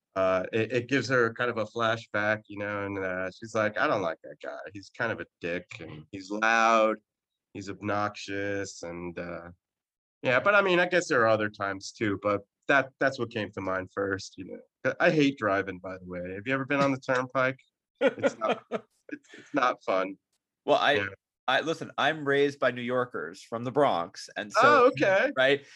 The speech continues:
Speaker 2: So I know the New York driving, uh,
Speaker 1: <laughs>
Speaker 2: screaming fest. Uh, but, you know, I was born in California, but my parents, um, New Yorkers through and through, and, you know, I, I remember,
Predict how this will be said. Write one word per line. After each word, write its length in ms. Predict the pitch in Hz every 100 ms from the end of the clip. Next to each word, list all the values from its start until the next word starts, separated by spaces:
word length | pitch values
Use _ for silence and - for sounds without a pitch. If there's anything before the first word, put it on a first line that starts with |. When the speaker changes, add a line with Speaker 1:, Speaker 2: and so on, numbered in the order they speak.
| -
Speaker 2:
So 180 | 202 -
I 200 | 143 160
know 440 | 156 165 175 180
the 180 | 156 156
New 100 | 147
York 320 | 156 151 147
driving, 680 | - 139 147 139 147 135 131 -
uh, 420 | 120 123 117 117 196 -
Speaker 1:
<laughs> 0 |
Speaker 2:
screaming 840 | 202 - 202 160 160 170 151 170 117 -
fest. 440 | 156 120 113 - - - -
Uh, 240 | - 131 127 120
but, 220 | 156 143
you 80 | 165
know, 80 | 147
I 40 | 120
was 120 | 139
born 240 | 139 160
in 80 | 160
California, 640 | 151 143 127 131 156 147
but 180 | 110 117
my 100 | 110
parents, 640 | 113 139 143 120 107 - - _ _ -
um, 420 | 113 107 110 117 -
New 120 | 135
Yorkers 380 | 131 127 127 113
through 240 | 127 123
and 140 | 107 107
through, 360 | 131 123 101
and, 320 | - 104 101 - _ _
you 120 | - 117
know, 280 | 101 95 -
I, 260 | 101 120 120 -
I 220 | 110 123
remember, 640 | 139 143 143 143 - -